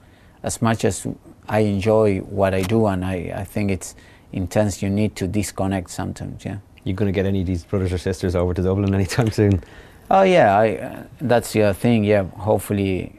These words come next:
Speaker 1: um, people will come and visit us, and, and, you know, it's a, it's a good excuse for them to, to also to travel.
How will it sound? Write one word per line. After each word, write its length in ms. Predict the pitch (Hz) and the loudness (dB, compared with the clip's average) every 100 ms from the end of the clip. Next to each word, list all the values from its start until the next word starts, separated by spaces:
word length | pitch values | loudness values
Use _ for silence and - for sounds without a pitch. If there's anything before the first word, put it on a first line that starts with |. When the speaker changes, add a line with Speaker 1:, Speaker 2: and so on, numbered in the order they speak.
| - | -8
Speaker 1:
um, 640 | 92 98 98 95 92 - - _ _ - _ | -8 -6 -8 -10 -12 -16 -20 _ _ -20 _
people 280 | 117 107 98 | 0 2 2
will 140 | 95 92 | 0 -2
come 240 | 110 98 | -2 -2
and 160 | 92 90 | -4 0
visit 380 | 107 - 107 | 0 0 2
us, 280 | 107 104 - | 4 2 0
and, 360 | 98 87 87 - | -8 -8 -10 -12
and, 360 | 92 90 90 - - | -12 -12 -12 -16 -12
you 140 | 110 101 | -6 -2
know, 160 | 101 | 0
it's 260 | 98 90 - | 0 -4 -8
a, 60 | |
it's 340 | 90 - - - | -8 -10 -6 -2
a 60 | |
good 220 | 98 123 110 | 2 4 4
excuse 460 | - - 117 107 | 0 0 0 0
for 180 | - 104 | -2 0
them 300 | 107 107 101 | 2 2 0
to, 500 | - 101 95 98 104 | -2 -4 -4 -10 -16
to 80 | - | -4
also 360 | 110 104 - 98 | 0 2 0 -2
to 160 | - | -2
travel. 500 | 95 - 107 101 98 | -4 2 4 4 0